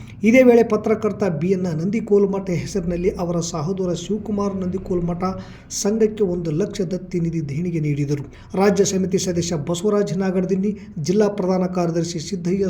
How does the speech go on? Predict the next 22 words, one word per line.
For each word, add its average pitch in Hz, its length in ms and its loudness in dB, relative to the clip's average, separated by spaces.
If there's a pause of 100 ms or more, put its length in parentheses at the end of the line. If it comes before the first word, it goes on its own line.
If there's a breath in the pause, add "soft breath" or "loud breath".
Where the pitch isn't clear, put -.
ಸ್ವಾಮಿ 175 260 -2
ಕುಕನೂರ್, 208 480 0 (320 loud breath)
ನಿಕಟಪೂರ್ವ 208 720 2
ರಾಜ್ಯ 185 300 0
ಸಮಿತಿ 180 360 -2
ಸದಸ್ಯ 170 420 -2
ಶಿವಮೂರ್ತಿ 196 540 -2
ಹಿರೇಮಠ್, 208 460 0 (360 soft breath)
ನಿಕಟಪೂರ್ವ 208 680 4
ಪ್ರಧಾನ 196 440 0
ಕಾರ್ಯದರ್ಶಿ 180 580 -2
ಎಂ 170 260 -2
ಪಾಷಾ 185 460 -2
ಹಟ್ಟಿ, 214 420 -4 (340 loud breath)
ಉಪಾಧ್ಯಕ್ಷರಾದ 196 720 2
ಸುಗುರೇಶ್ 202 720 4
ಎಸ್ 190 280 -2
ಗುಡಿ, 185 360 -2 (320 loud breath)
ಮಹಾನಂದ 196 440 2
ನಾಯಕ್, 202 380 2 (180)
ಅಶೋಕ್ 175 300 0
ಬೆನ್ನೂರ್, 196 440 2